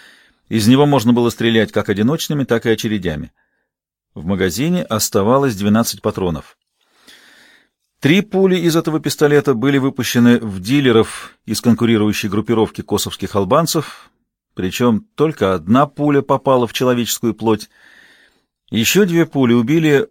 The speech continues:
Густу Ханссена, молодого вора и торговца наркотиками, укравшего деньги и дурь у Асаева.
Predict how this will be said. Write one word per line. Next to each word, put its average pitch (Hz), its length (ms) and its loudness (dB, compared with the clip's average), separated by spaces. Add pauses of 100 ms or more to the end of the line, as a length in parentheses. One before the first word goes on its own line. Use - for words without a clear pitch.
Густу 135 380 -2
Ханссена, 95 840 -2 (320)
молодого 101 480 2
вора 113 260 2
и 101 100 -4
торговца 98 440 -2
наркотиками, 101 640 -2 (420)
укравшего 110 640 0
деньги 107 380 0
и 107 160 -4
дурь 101 340 -4
у 104 100 -2
Асаева. 95 520 0